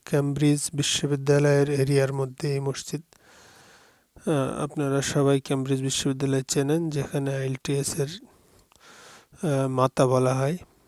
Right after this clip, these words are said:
এবং ওয়ার্ল্ডের বিশ্ববিদ্যালয়গুলোর যেখানে সূতিকাগর বলা হয়, সেই জায়গাটা ক্যামব্রিজ বিশ্ববিদ্যালয়। এখানে আমার ভাইয়া চেষ্টা করতেছে যে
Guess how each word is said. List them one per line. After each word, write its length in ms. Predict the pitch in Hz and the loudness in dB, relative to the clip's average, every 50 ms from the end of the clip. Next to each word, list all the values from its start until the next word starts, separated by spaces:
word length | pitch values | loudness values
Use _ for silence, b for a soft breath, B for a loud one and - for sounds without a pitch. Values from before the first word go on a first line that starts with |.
| b b _ _ - - | b b _ _ -8 -4
এবং 380 | 170 156 139 135 135 131 135 139 - - 180 b b b b - - | 0 0 0 0 0 -2 -6 -8 -12 -16 -18 b b b b -12 -4
ওয়ার্ল্ডের 400 | 165 143 139 139 135 143 139 135 | 0 2 4 4 4 4 2 2
বিশ্ববিদ্যালয়গুলোর 1200 | 131 143 - - - - 143 139 135 135 135 143 139 139 139 135 135 131 135 139 135 135 135 131 - - B B B B B B B B B B B B - - 170 135 | 0 -2 -4 -2 0 2 2 2 0 0 0 2 2 4 4 2 0 0 -2 0 0 0 0 0 -4 -8 B B B B B B B B B B B B -8 -6 -6 -2
যেখানে 600 | 131 135 131 - - 147 135 131 131 - - - | -2 -2 -2 -2 -4 -4 -4 -4 -4 -6 -8 -8
সূতিকাগর 720 | - - 151 131 - 135 135 139 131 127 139 135 131 131 | -4 -2 -2 -2 -2 0 0 0 0 2 2 2 2 2
বলা 220 | 127 127 131 131 127 | 2 0 -2 -4 -4
হয়, 240 | - - 147 139 | -4 -4 -4 -2
সেই 260 | - - - 151 131 127 | 0 0 2 2 0 0
জায়গাটা 460 | 131 131 123 123 135 131 - - 139 | -2 -4 -4 -4 -6 -8 -6 -8 -4
ক্যামব্রিজ 520 | - - 139 135 135 131 139 139 131 131 | -2 -2 -2 -2 -2 -2 -2 -2 -2 -2
বিশ্ববিদ্যালয়। 680 | 131 - - - - 143 135 127 127 135 131 127 139 170 b b b b b b b b b b b b b _ - | -4 -6 -4 -4 -4 -6 -8 -6 -6 -4 -4 -2 -4 -4 b b b b b b b b b b b b b _ -2
এখানে 640 | 175 147 - - 175 165 151 151 151 147 147 143 147 - - - | -2 -2 0 0 0 2 2 4 6 6 6 4 2 0 -2 -2
আমার 240 | 143 139 139 135 | 0 0 0 0
ভাইয়া 400 | 131 135 131 135 135 131 131 131 | 0 0 0 2 4 4 4 2
চেষ্টা 420 | 127 - - 147 135 - - - 151 | 2 0 0 0 0 2 0 0 0
করতেছে 640 | - - 147 143 - - 147 143 - - 151 139 131 | 0 0 -2 0 2 2 2 2 4 6 6 6 6
যে 300 | 135 139 135 139 147 | 6 4 4 2 2